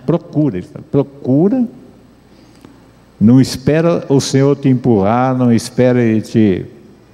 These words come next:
fazer trabalho forçado, que Ele não vai fazer. O Espírito do Senhor vai trabalhar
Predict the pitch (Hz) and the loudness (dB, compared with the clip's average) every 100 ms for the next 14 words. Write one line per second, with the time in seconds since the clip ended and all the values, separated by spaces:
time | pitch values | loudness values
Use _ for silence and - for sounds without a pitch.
0 | _ _ _ _ _ - - - - _ | _ _ _ _ _ -20 -20 -20 -20 _
1 | - - - - - - - - - - | -20 -20 -20 -20 -20 -20 -20 -20 -20 -20
2 | - - - - - 110 92 107 117 107 | -20 -20 -20 -18 -4 -2 0 2 2 0
3 | 117 107 101 113 113 104 110 101 - 117 | -2 -2 0 0 0 0 0 0 -2 -2
4 | 127 139 143 143 143 139 170 170 175 - | -2 -4 0 0 2 0 0 0 -2 -2
5 | 170 127 101 90 - - - _ _ _ | -4 -2 -4 -6 -14 -20 -20 _ _ _
6 | _ _ - - 104 117 - - 127 113 | _ _ -20 -6 -2 -2 -4 0 0 0
7 | 113 113 - 104 98 120 123 123 120 110 | -4 -6 -2 -2 0 0 0 -2 -2 -2
8 | 101 98 104 113 131 156 | -2 -4 0 0 0 -4